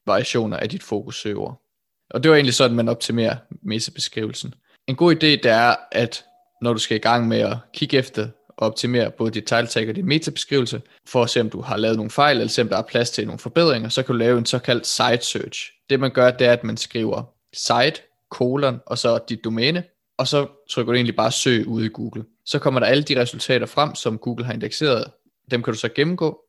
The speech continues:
og se, om der er noget, der ser mærkeligt ud, eller noget, der trænger til at få en finpudsning og blive forbedret.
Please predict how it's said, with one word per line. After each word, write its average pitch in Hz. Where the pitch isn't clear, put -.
og 131
se, 139
om 117
der 110
er 120
noget, 117
der -
ser -
mærkeligt 120
ud, 120
eller 113
noget, 113
der -
trænger 117
til -
at 110
få 117
en 113
finpudsning -
og -
blive -
forbedret. -